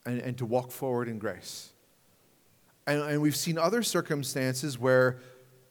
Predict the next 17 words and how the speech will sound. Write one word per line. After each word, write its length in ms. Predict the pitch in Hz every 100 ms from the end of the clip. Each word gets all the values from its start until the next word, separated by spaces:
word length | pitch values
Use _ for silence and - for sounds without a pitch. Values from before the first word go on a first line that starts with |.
| _ _ -
"Oh, 360 | 165 131 82 - - - - _
God's 300 | - 156 160
calling 340 | - 165 165 147
me 80 | 127
to 80 |
do 320 | 117 123 165 143
this. 540 | 104 101 - - - _ _ _ _ _ _ _ _ _ _ _ _ _ _ _ _ -
Man, 400 | 143 143 117 98
I 160 | 110 127
just 320 | 104 113 -
have 120 | 101
failed." 500 | - 107 95 87 - - - _ _ _ _ _ _ _ _ _ -
And 240 | 123 123
this 100 | 113
spiral 540 | - - - 127 135 120
downward 560 | 113 107 120 110 107
happens, 840 | 98 - 110 104 90 87 - -